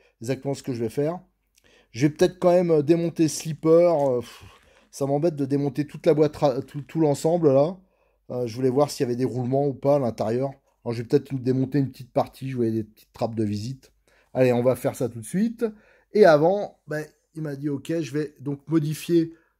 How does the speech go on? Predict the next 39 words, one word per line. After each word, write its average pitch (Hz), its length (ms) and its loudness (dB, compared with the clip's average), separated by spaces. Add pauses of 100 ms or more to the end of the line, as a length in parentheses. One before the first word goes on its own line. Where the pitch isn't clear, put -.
deux 147 220 2
des 170 100 4
moyeux, 151 460 4
hein. » 165 120 -8 (520)
Donc, 135 160 -10
je 120 160 -8
vais, 131 80 -4
euh, 123 320 -4
enlever 135 240 -2
un 139 100 0
peu 139 160 -4
de 131 60 -2
matière 170 440 -4 (340)
pour 151 120 -6
que - 60 -6
ça 170 120 4
soit, 170 260 4
en 156 100 2
fin 151 140 -4
de 143 60 -6
compte, 165 280 -8 (480)
le 139 120 2
moyeu 165 400 4
qui - 140 -12
s'appuie 147 300 -4
sur 151 180 -4
la 131 120 0
goupille 139 440 -6 (160)
et 139 120 -6
pas 170 200 -4
sur 160 220 -6
la 160 100 0
fusée. 127 380 -8 (140)
Alors, 120 120 -10
on 110 60 -4
va 113 140 -4
tenter 123 320 -6
le 110 60 -10
coup. 208 260 -8